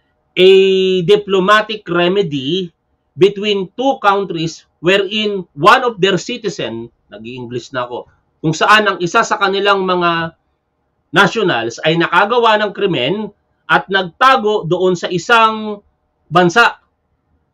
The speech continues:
At ang pagtatago na yon doon sa isang bansa ay kinakailangan ngayong gampanan nung bansa na kanyang pinagtataguan na mahuli siya at ibalik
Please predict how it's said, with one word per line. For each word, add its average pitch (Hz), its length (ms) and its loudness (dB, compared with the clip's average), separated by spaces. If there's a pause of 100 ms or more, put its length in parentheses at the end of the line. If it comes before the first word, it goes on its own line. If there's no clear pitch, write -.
At 208 240 2
ang 196 160 0
pagtatago 233 640 2
na 226 80 -4
yon 214 200 -4
doon 190 200 -4
sa - 80 -6
isang 214 240 -6
bansa 180 520 -6 (280)
ay 208 160 -2
kinakailangan 220 880 -2
ngayong 180 320 0
gampanan 160 800 -4 (400)
nung 180 560 0 (160)
bansa 170 400 0
na 190 80 -4
kanyang 180 240 -6
pinagtataguan 160 720 -6
na 180 80 -4
mahuli 220 400 -2
siya 196 320 -2
at 170 240 -2
ibalik 196 480 0